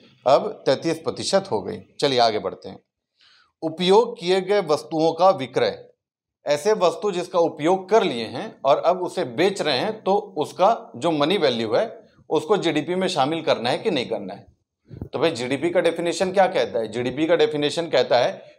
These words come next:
कि एक निर्धारित समय पर, सामयिक पर, करंट ईयर पर, वर्तमान में, प्रेजेंट टाइम में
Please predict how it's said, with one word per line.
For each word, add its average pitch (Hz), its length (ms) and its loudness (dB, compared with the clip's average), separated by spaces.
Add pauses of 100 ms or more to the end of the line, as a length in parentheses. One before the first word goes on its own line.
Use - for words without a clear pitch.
(100)
कि 190 240 -4
एक 220 240 4
निर्धारित 139 680 2
समय 196 400 2
पर, 101 240 -4 (960)
सामयिक 180 540 0
पर, 104 180 -4 (480)
करंट 190 320 0 (160)
ईयर 196 260 2
पर, - 460 -8 (140)
वर्तमान 175 580 2
में, 120 260 -8
प्रेजेंट 151 400 -2
टाइम 190 280 2
में - 220 -12